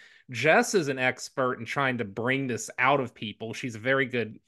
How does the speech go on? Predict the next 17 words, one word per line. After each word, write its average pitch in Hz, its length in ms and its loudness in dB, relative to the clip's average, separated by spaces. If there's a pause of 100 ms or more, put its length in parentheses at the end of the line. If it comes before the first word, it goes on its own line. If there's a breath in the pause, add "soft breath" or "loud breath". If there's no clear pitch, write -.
(140)
you 139 100 -4
know, 107 200 4
coach 135 500 2
and 120 60 -4
instructor 120 880 0 (280 soft breath)
on 127 220 2
her 123 220 4
other 117 220 2
life. 107 440 -4
And 113 180 -6
Jess, 139 280 0
I 135 60 2
think 160 260 -2
this 165 200 -6
is 139 140 -6
something 139 560 -2
that 127 340 4